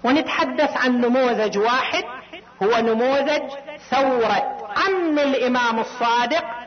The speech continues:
وهو زيد بن علي بن الحسين.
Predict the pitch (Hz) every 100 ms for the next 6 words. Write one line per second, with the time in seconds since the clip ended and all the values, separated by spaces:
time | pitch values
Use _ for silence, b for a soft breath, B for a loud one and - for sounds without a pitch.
0 | - 190 254 190 226 220 208 180 226 247
1 | 254 254 254 254 - 247 226 208 190 170
2 | 185 220 233 254 214 185 147 - 143 -
3 | 151 131 104